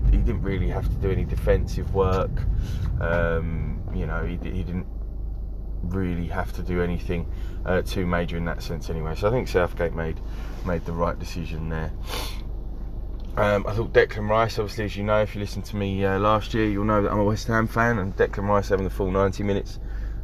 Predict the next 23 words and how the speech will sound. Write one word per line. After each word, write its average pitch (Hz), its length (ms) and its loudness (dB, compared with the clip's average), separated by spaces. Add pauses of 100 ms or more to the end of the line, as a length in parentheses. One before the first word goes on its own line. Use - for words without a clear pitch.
um, 90 380 2
brought - 180 0
a 90 40 0
bit 101 140 6
of 98 80 4
warmth 113 340 2
to 120 80 0
my 107 140 6
heart. 113 360 4 (320)
Uh, 95 400 2
obviously, 95 340 -2
you 95 80 -2
know, 98 140 2
a - 20 2
lot 107 80 4
of 87 80 4
West 98 180 2
Ham 98 180 2
fans 95 260 -2
have 92 60 -4
been 92 80 -2
crying 98 360 2
out 92 160 -2